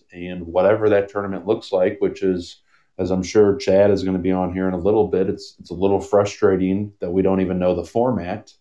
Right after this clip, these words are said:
and how to qualify. We know some things, but not everything. That, that's frustrating, but whatever that tournament looks like, we'll, we'll be ready to help host it, um, with our Hockey Center and,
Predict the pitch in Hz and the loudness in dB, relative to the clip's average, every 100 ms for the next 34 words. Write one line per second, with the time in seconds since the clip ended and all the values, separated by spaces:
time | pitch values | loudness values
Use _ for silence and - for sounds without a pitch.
0 | _ _ _ _ 90 90 90 87 98 101 | _ _ _ _ -8 -6 -4 -2 2 4
1 | 95 87 80 _ _ _ - 101 123 127 | 4 2 -4 _ _ _ -4 2 4 4
2 | 87 85 85 110 - 101 95 90 113 127 | 2 0 0 -2 -2 -2 -2 -2 -2 -4
3 | 110 90 92 87 87 92 104 113 104 92 | -4 -6 -6 -6 -2 2 2 0 -4 -4
4 | 92 95 98 104 - 92 87 - 92 98 | -4 -4 -4 -6 -4 -6 -4 -2 0 0
5 | 127 117 92 - _ _ _ _ 95 95 | 0 0 -2 -2 _ _ _ _ 0 4
6 | 110 113 110 110 - 110 107 92 95 104 | 4 4 2 0 -2 -2 -2 -2 -2 -2
7 | - 127 127 135 101 95 90 95 95 98 | 0 2 4 2 2 2 2 0 0 2
8 | 90 95 98 98 98 92 90 90 87 _ | 4 4 2 0 -2 0 -2 -4 -8 _
9 | - 107 104 - 110 113 - 123 127 - | 0 0 2 2 2 2 -2 -2 -2 -10
10 | 95 92 92 95 95 92 95 98 107 - | -10 -4 -4 0 0 2 0 0 -6 -4
11 | 107 110 101 90 | -4 -2 -2 -4